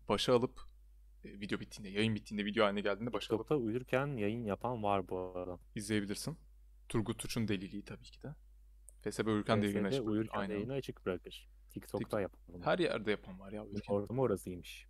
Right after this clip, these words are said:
Speaker 2: Ama ortamı orasıymış.
Speaker 1: Farazi konuştum bir dur. Tamam Ozi, ben onu araştırayım o zaman. Merak ettim. Merakımı cezbettin.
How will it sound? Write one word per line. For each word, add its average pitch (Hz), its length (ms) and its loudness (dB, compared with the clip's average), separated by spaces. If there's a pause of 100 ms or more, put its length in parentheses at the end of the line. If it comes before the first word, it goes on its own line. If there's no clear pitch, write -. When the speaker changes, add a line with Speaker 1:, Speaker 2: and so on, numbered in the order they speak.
(420)
Speaker 2:
Ama 117 140 -4
ortamı 107 340 -2
orasıymış. - 560 -12 (800)
Speaker 1:
Farazi 117 360 6
konuştum 117 380 0
bir 113 80 2
dur. 104 80 0
Tamam 117 280 2
Ozi, 110 160 -4
ben 104 60 -2
onu 101 380 -4
araştırayım 107 460 -4
o - 20 -6
zaman. 98 220 -10
Merak 98 260 -8
ettim. - 220 -14 (180)
Merakımı 104 340 -4
cezbettin. 101 500 0